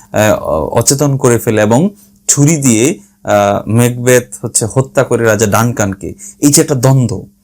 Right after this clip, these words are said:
এই যে ঘটনার যে দ্বন্দ্ব, যে পরম্পরা এবং ঘটনার সাথে চরিত্রের যে দ্বন্দ্ব এবং নাটকের যে দ্বন্দ্ব, এই যে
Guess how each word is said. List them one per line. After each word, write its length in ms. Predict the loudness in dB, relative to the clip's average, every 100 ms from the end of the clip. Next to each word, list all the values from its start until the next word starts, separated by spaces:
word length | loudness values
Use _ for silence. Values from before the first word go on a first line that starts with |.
| _ _ _ 0
এই 100 | 2
যে 180 | 2
ঘটনার 500 | 0 0 0 2 2
যে 100 | 2
দ্বন্দ্ব, 380 | 0 2 2 0
যে 120 | 2
পরম্পরা 720 | 0 2 2 0 -4 -4 -4 -8 -20 -6
এবং 260 | -2 0 0
ঘটনার 400 | 2 2 2 0
সাথে 260 | -2 -4
চরিত্রের 520 | 2 2 2 0 -2
যে 120 | 0 2
দ্বন্দ্ব 340 | 0 0 -2
এবং 180 | -2 0
নাটকের 480 | 0 0 -2 -4 -2
যে 100 | 0
দ্বন্দ্ব, 360 | 2 0 -2
এই 120 | 0
যে 140 | 2